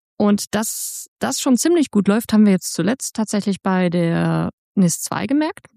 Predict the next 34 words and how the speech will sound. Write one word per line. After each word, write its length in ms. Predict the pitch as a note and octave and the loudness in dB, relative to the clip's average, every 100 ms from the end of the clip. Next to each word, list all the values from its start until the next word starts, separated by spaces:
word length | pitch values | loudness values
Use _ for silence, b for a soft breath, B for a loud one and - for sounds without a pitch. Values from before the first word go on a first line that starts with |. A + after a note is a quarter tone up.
| _ | _
Das 160 | - - | -10 -6
ist 160 | G3+ | -4
jetzt, 260 | G3 - - - | -4 -4 -8 -10
glaub 160 | - F3+ | -4 -4
ich, 140 | F3+ - | -4 -6
bei 180 | F#3 | -6
allen 340 | E3 F#3 G3 G3 | -2 0 0 0
Unternehmen 460 | F#3+ F3 F3 E3+ | -2 -2 -2 -2
gerade 220 | E3+ E3 E3 | -2 -2 -2
ein 80 | |
großes 340 | E3 F#3 F#3+ F3 | -2 -2 -2 -4
Thema. 320 | - F#3 G3+ B B B B | 0 2 0 B B B B
Nachdem 280 | F3+ E3+ F#3 | -6 0 2
es 80 | F3 | 2
lange 220 | F#3 A#3 | 0 -2
Verzögerungen 640 | - - A3 A#3 A3+ A3 | -4 -2 0 2 2 4
gab, 220 | G#3+ G#3+ | 2 0
bis 140 | G3+ F#3+ | -2 -2
das 160 | F3+ | -2
endlich 280 | - F#3+ F#3 | -2 -2 -2
durch 160 | F#3+ E3+ | -4 -4
die 100 | E3 | -2
Gesetzgebung 640 | D#3+ A#3 - - F3 E3+ | 0 -2 -4 -4 0 0
gegangen 300 | E3+ E3 E3+ | 2 0 0
ist, 160 | G#3 - B B | -2 -4 B B
ging's 220 | G#3 A3 | 2 2
dann 180 | G#3 G3+ | 2 2
ja 100 | G3 | 4
los. 280 | F#3+ D#3 | 2 0
Und 120 | - E3+ | -2 0
dann 140 | F#3+ | 0
war 140 | G3 | 0
auf 100 | F#3+ | -2
einmal 540 | - A3 A3 G#3+ G#3+ | -4 -2 0 0 -2